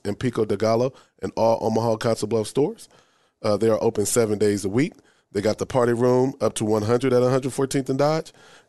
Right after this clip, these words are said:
and the outside dining on a beautiful covered deck at seventy-fifth and Pacific, like I said before. For more information, go to fernandosomaha dot com.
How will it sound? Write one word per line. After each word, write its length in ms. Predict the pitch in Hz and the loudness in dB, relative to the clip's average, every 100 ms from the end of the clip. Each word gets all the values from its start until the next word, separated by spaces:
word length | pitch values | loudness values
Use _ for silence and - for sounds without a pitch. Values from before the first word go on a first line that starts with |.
| - | 0
and 200 | 143 139 | 2 2
the 140 | - | 2
outside 460 | 135 131 135 131 120 | 2 4 2 4 2
dining 400 | 123 127 127 120 _ _ _ | 2 2 0 -2 _ _ _
on 140 | 113 117 | -2 0
a 80 | |
beautiful 480 | 95 123 120 131 120 | 0 0 0 0 -2
covered 420 | - - 123 123 | -2 0 0 0
deck 220 | 117 120 - - | 2 2 2 -2
at 140 | 113 | -2
seventy-fifth 560 | - 113 110 - 107 104 | 0 0 0 -4 -4 -4
and 100 | - | -4
Pacific, 460 | 104 107 107 104 | -2 -2 -4 -4
like 180 | 101 98 | -4 -2
I 80 | 101 | -4
said 260 | - 98 | -4 -6
before. 320 | 92 - - - _ _ _ _ _ | -6 -12 -14 -14 _ _ _ _ _
For 140 | - | -2
more 220 | 123 127 123 | 2 4 4
information, 540 | 123 120 143 165 151 - | 2 2 2 0 -2 0
go 120 | 120 | -2
to 40 | |
fernandosomaha 960 | - 107 127 131 131 120 120 120 123 117 | 0 0 2 2 0 0 -2 0 0 0
dot 220 | 107 110 | 0 -2
com. 220 | 101 87 | -6 -6